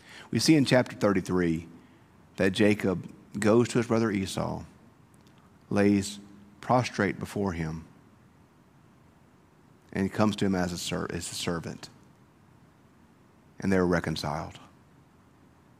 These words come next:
This arrogant, thieving younger brother repents publicly,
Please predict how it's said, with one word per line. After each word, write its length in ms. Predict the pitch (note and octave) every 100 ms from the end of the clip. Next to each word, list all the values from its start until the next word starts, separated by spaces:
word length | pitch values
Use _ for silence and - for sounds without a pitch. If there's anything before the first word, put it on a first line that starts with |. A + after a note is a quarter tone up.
| _ _ -
This 160 | G2+ -
arrogant, 680 | B2 C#3 D3 C#3+ C#3 - - - - _ _ _ _ _ _ _
thieving 640 | - C#3+ C3+ G#2 F2+ E2+ - - - - - _ _ -
younger 240 | A#2 A2+
brother 520 | F#2+ A2+ G#2+ F2+ F#2 - - - _ _ _ _ - _ - -
repents 400 | F#2+ B2+ A2+ -
publicly, 640 | A2+ G2 F2+ D#2+ D#2+ D#2+